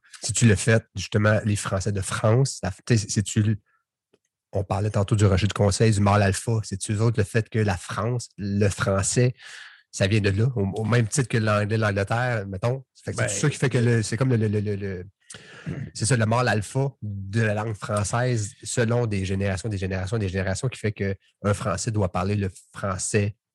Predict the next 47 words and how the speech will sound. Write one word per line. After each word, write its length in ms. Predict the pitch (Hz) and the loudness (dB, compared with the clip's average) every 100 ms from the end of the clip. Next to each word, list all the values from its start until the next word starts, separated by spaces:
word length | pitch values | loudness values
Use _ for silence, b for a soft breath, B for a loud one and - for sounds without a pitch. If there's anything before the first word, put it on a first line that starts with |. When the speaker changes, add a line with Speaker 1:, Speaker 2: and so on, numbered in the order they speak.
| - | -4
Speaker 1:
exemplaire, 560 | 92 104 90 95 120 147 | 0 0 0 0 0 -2
c'est 100 | 101 | -6
peut-être 160 | 117 117 | -2 0
Speaker 2:
Oui, 140 | 160 | 0
Speaker 1:
ça, 100 | 135 | 0
Speaker 2:
on 60 | 156 | 0
Speaker 1:
là. 40 | |
Speaker 2:
dit 100 | 123 | 0
normatif 640 | 117 113 110 107 101 147 139 | 0 0 0 -2 -4 -6 -4
en 60 | 110 | -2
linguistique, 580 | 107 104 101 - 139 123 | -2 -2 -6 -6 -4 0
en 120 | 104 | 0
français 300 | 98 98 - | 0 -2 2
normatif. 720 | 107 107 107 101 - 151 - B B | 2 4 2 0 0 -4 -4 B B
C'est 180 | - 123 | 2 4
Speaker 1:
OK. 40 | |
Speaker 2:
sûr 280 | 110 170 170 | 4 6 4
que, 180 | 110 101 | 4 0
d'abord, 300 | 107 101 131 | 0 0 0
le 80 | 110 | 0
fran-, 260 | 95 107 101 - | -2 -4 -4 -6
bon, 120 | 76 _ | -10 _
c'est, 160 | - - _ | -18 -18 _
les 100 | 101 | -10
Français, 500 | 92 110 98 - 127 | -2 2 2 4 4
le 120 | 147 95 | 4 2
français, 480 | - 98 - 131 | 2 0 2 2
la 100 | 139 | 2
France, 380 | 98 113 131 131 | 0 0 2 2
euh, 280 | 98 95 98 95 | 2 2 0 -4
c'est, 280 | - 104 98 | -4 -2 -2
les 120 | 92 104 | 0 2
mots 120 | 131 | 2
sont 120 | 131 | 0
pareils, 340 | 107 101 92 90 | -2 -2 -4 -4
hein, 60 | 110 | 0
Speaker 1:
C'est 60 | |
Speaker 2:
donc, 160 | 98 95 | 0 0
Speaker 1:
ça. 20 | |
Speaker 2:
euh, 40 | 95 B B | -6 B B
un 40 | 110 | -2
Français, 340 | 120 101 - | 0 0 0
ça 140 | - 98 | 0 0
vient 100 | 104 | 0
de 60 | |
France. 260 | - 82 - | -2 -8 -10
Bon. 120 | - | -16